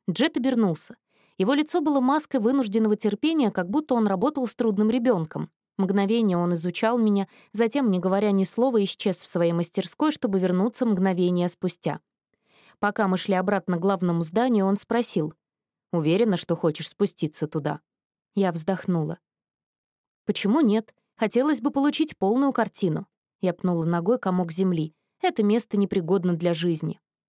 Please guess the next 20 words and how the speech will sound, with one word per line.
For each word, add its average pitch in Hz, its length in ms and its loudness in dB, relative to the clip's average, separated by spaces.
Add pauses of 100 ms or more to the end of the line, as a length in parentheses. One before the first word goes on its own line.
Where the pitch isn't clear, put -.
(380)
Он 330 180 2
протянул 302 440 0
мне 262 180 4
связку 214 440 -2
ключей. - 580 -2 (340)
«Не 185 200 2
лезь 165 280 0
ни 160 80 0
подо 160 240 0
что. 156 320 -8 (240)
Пауки-отшельники 180 920 0
здесь 160 320 -2
обычное 175 560 0
дело». 156 380 -2 (920)
«Я 185 160 2
думала, 269 320 2
ты 285 120 0
не 277 100 4
доверяешь 247 500 2
ключам». 170 500 -2